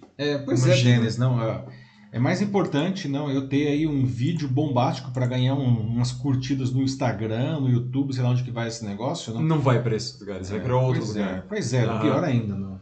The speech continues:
Speaker 1: pior ainda, não.
Speaker 2: É.
Speaker 1: A vítima, ela é vítima duas vezes nesse caso, não?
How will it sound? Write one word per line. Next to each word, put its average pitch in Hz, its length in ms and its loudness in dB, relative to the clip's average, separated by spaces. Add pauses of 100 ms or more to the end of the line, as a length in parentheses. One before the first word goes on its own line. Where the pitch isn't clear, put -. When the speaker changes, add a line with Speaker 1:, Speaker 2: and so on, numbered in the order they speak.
(120)
Speaker 1:
pior 117 180 -4
ainda, 92 360 -4
não. 87 160 -10
Speaker 2:
É. 92 440 -6
Speaker 1:
A 101 100 -6
vítima, 127 420 0
ela 139 120 2
é 131 80 2
vítima 135 320 -2
duas 151 280 -2
vezes 107 340 0
nesse 101 280 -8
caso, 87 340 -8
não? 85 140 -12